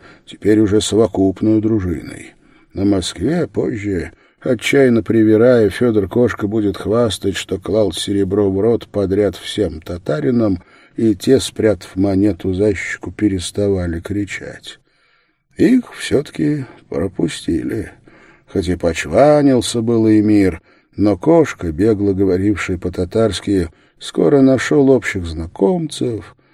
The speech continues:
улестил, уговорил, пригрозил даже.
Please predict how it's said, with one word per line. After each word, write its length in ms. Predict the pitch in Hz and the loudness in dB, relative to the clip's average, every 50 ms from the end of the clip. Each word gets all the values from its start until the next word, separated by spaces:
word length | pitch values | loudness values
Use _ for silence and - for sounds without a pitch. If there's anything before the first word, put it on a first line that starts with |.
| _ _ - | _ _ -4
улестил, 800 | - 104 104 104 95 87 - - 127 139 151 151 147 143 127 113 | 0 2 2 2 2 0 -2 -2 0 2 4 4 4 2 2 2
уговорил, 720 | 107 95 98 101 98 98 101 113 135 147 151 147 131 107 | 2 2 2 2 4 4 2 2 4 4 4 4 4 2
пригрозил 760 | - 107 113 110 95 95 92 80 78 85 92 117 151 190 208 | 2 0 0 2 2 0 0 0 -2 0 0 2 2 2 0
даже. 600 | 202 110 104 92 113 92 87 90 85 76 60 - | 0 0 0 0 0 0 -2 -4 -4 -4 -6 -10